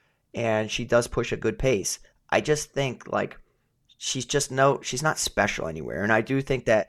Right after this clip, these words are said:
Yasmin Jauregui is a little special on the feet. Like, she, she throws really good combinations.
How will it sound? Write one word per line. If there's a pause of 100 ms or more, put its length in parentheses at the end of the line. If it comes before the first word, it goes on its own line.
(160)
Yasmin
Jauregui (300)
is (100)
a
little
special
on
the
feet.
Like, (220)
she,
she
throws
really
good
combinations.